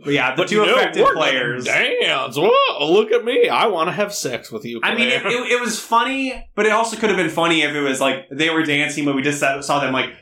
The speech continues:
Speaker 1: their bodies keep slamming into each other kind of awkwardly.
Speaker 2: It would have been be-, much, much better.
Speaker 1: You know, so, uh, maybe a missed comedic opportunity. Uh, but then Doctor K, I don't know, gets suited up somehow and is trying to
Speaker 2: No,
Speaker 1: help
Speaker 2: he
Speaker 1: them.
Speaker 2: skates in from the door.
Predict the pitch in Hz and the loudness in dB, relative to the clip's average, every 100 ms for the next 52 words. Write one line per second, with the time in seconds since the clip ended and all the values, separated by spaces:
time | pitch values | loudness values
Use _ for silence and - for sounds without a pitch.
0 | 160 151 147 151 147 143 170 147 - 139 | -4 -2 0 0 0 -2 -2 -2 -6 -2
1 | 143 143 135 131 101 147 - 170 170 165 | -2 0 0 0 0 -2 0 0 2 0
2 | - 165 156 - 139 - 170 165 165 143 | -2 -2 -2 0 -2 -2 -4 -2 -2 -2
3 | 131 131 135 147 151 156 143 143 135 - | -4 -4 -2 0 0 0 -2 -2 -2 -4
4 | 123 110 - 101 - 202 254 190 135 135 | -12 -12 -12 -12 -10 -10 -4 0 0 2
5 | 165 175 196 214 247 240 220 208 202 - | 2 2 -2 -2 0 0 0 0 -2 -4
6 | - - - 185 170 156 151 151 127 - | -14 -18 -10 -4 0 2 0 -2 -6 -4
7 | 123 123 110 95 85 90 - - 143 156 | -8 -6 -6 -6 -10 -16 -18 -4 2 4
8 | 156 160 160 - 185 139 - 180 220 226 | 4 0 -2 -12 -20 -20 -2 0 2 0
9 | 220 202 196 247 247 214 202 190 190 180 | 0 2 2 2 -2 -2 0 2 2 0
10 | - 156 175 170 156 160 151 - 190 180 | 0 0 0 0 0 -2 -4 -6 0 4
11 | 165 - - 156 185 196 202 180 170 - | 2 0 -2 -2 0 2 2 2 0 0
12 | 180 175 165 202 - 233 208 - 190 190 | 0 0 2 0 2 0 0 0 0 0
13 | 190 196 180 175 170 147 139 147 156 170 | 2 0 2 0 0 0 -2 2 4 4
14 | 143 113 107 | 4 2 -6